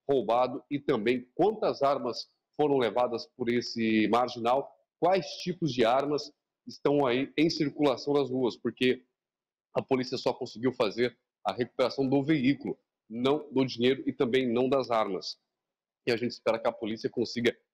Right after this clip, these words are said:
retirar de circulação o rápido possível esta, estas armas, que poderá servir, caso não sejam apreendidas, para cometer delitos como assaltos, homicídios, entre outros,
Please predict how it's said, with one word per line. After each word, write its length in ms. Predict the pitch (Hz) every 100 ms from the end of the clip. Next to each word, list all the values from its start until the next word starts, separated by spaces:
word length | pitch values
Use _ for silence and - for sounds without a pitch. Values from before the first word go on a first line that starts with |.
| _ _
retirar 320 | 143 143 131
de 100 | 120
circulação 540 | - 131 127 117 - 127
o 60 |
rápido 340 | 110 123 - _ -
possível 400 | - - 113 - _ _ _ 117
esta, 480 | 123 - 127 123 - 117
estas 400 | 127 - 110 120
armas, 400 | 139 123 90 -
que 80 |
poderá 500 | 113 - 170 147 120
servir, 840 | 139 - - - 196 113 143 160 - _ _ _
caso 480 | 127 131 123 131 117
não 260 | 123 147 143
sejam 560 | - 131 123 123 110
apreendidas, 800 | 107 - 117 95 170 156 98 - _ _ _
para 240 | 127 131 - _ _ _ _
cometer 400 | 135 131 143 131
delitos 400 | 147 135 - - -
como 480 | 127 120 110 87 _ _ -
assaltos, 920 | 92 - 127 131 127 - 127 - - _ _ _ _ _
homicídios, 840 | 107 107 104 135 139 123 131 - _ _
entre 320 | 120 127 135 120
outros, 440 | 120 117 -